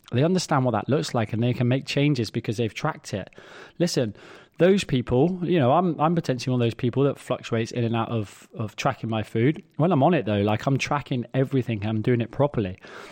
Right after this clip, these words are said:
If I'm working towards a goal, if my mindset's in the right place, I'll log everything. Those, we don't get excited about logging our food. We're not like, "Oh yeah, we get to log our food now." And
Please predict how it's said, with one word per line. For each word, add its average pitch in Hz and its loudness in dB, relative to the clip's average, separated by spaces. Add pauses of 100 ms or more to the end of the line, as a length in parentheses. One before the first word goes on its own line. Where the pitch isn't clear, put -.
(180)
If - -6
I'm 117 2
working 123 2
towards 117 0
a 113 0
goal, 127 2
if 104 -2
my 117 0
mindset's 117 0
in 117 0
the 110 -2
right 110 0
place, 110 0 (540)
I'll 131 2
log 170 2
everything. 143 -2 (460)
Those, 170 2
we 170 -2
don't 214 2
get 165 2
excited 147 0 (140)
about 127 2
logging 127 4
our 120 2
food. 123 0
We're 123 2
not 131 2
like, 120 0
"Oh 180 2
yeah, 185 4
we 156 4
get - -4
to 175 0
log 180 2
our 170 2
food 196 2
now." 143 2
And 131 0